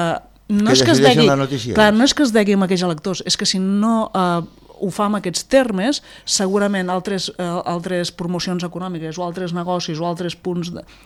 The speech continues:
Speaker 1: els aniran en detriment. Vull dir que, eh, i saben qui els interessa que hi hagi el govern i saben qui, eh, formen part d'això. A mi que me diuen, «No, no, és que el poder econòmic va per davant del polític.» Tampoc no és realment així, perquè, eh, al final,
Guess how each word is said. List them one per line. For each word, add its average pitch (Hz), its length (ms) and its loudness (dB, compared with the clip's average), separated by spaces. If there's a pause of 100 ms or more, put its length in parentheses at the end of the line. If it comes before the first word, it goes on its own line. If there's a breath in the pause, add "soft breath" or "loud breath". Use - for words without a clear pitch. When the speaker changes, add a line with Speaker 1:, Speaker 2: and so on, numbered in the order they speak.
(140 loud breath)
Speaker 1:
els 180 140 -6
aniran 175 280 -4
en 285 60 -6
detriment. 180 520 -6
Vull 160 120 -8
dir 160 100 -8
que, 160 200 -10 (440 loud breath)
eh, 165 560 -6
i 185 80 -6
saben 185 440 -2
qui 196 520 -4
els 175 180 -4
interessa 180 440 -2
que 175 100 -2
hi 180 60 0
hagi 175 160 0
el 180 80 -2
govern 202 340 -2
i 214 60 -4
saben 180 400 -2
qui, 190 320 -8 (340 loud breath)
eh, - 120 -14 (220)
formen 214 380 0
part 196 280 0
d'això. 165 320 -4
A - 80 -4
mi 196 140 -2
que 214 80 -2
me 202 260 0
diuen, 170 220 0
«No, 196 60 -4
no, 208 200 -2 (400 loud breath)
és - 140 -2
que 220 100 -2
el 214 60 2
poder 220 240 2
econòmic 233 420 2
va 220 160 4
per 208 140 2
davant 202 220 0
del 202 120 -2
polític.» 180 560 -6
Tampoc 220 280 2
no 247 160 4
és 180 100 0
realment 170 400 0
així, 170 380 -2
perquè, 170 320 -2 (360 loud breath)
eh, 185 420 2
al 165 120 2
final, 190 460 -2